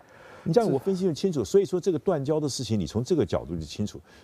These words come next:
Speaker 1: 我跟你张老师，我做过外交官，我对我们的外交人员我非常佩服，真的太辛苦了。为什么？这个大局，因为关键在两岸嘛，两岸搞不好，你让他去在外交上打，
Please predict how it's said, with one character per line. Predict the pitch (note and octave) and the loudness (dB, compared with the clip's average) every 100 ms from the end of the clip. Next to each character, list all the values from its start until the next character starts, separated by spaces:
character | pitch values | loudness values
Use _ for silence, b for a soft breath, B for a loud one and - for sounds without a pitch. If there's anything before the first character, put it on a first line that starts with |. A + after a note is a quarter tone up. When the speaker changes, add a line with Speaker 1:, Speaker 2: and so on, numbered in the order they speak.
| B | B
Speaker 1:
我 | G2+ | 2
跟 | E3+ | 2
你 | B2 | 0
张 | D#3 | 0
老 | D#3+ E2 | 0 0
师， | - A2+ | -4 -6
我 | - | -2
做 | F2+ D#3 | 0 0
过 | A#2 | 0
外 | A2+ | 0
交 | G2 F#2 | 0 -2
官， | F2+ G2 b b b | -4 -6 b b b
我 | A2 G#2+ | 4 4
对 | G#2 F#3+ | 2 0
我 | A2 | 0
们 | D#2 G#2 | -2 0
的 | |
外 | C3 A#2+ | 0 0
交 | A2+ A2 | 0 -2
人 | E2+ | -2
员 | E2+ | -2
我 | D2 | -4
非 | - | -4
常 | F#2+ E2+ | -2 -2
佩 | - E2+ | -4 -4
服， | - - _ b b b | -6 -20 _ b b b
真 | - D3+ | 0 2
的 | C#3+ | 2
太 | G2+ - A2 | -2 -2 -4
辛 | - G#2+ | -2 -4
苦 | G#2+ - | -4 -6
了。 | - - | -16 -6
为 | D3+ C3 | 0 0
什 | - | 0
么？ | B1+ - b b b | -10 -14 b b b
这 | D#3 | -4
个 | A#2 - | -4 -2
大 | - - - G2 | 0 0 -2 -10
局， | - - D#2 | -12 -12 -6
因 | - | 2
为 | G#3+ | 2
关 | - G3 G#3 | 2 0 0
键 | G3+ | 0
在 | D#3+ D#3+ | 0 0
两 | A#2+ B2+ - | 0 -4 -6
岸 | C3+ C3 | -4 -2
嘛， | F2+ - | -4 0
两 | A#2 A2 | 2 2
岸 | G3 | 0
搞 | G3 D#2+ | 0 0
不 | G#2 | 0
好， | D#3+ - C2 | -2 -2 -2
你 | G2 | 0
让 | G2+ E3 | 2 0
他 | D#3 | -2
去 | C#3+ | 0
在 | C#3+ | 0
外 | C#3 C#3 | 2 0
交 | A#2+ C3 | 0 -2
上 | C3+ | -4
打， | A2 - | -4 -8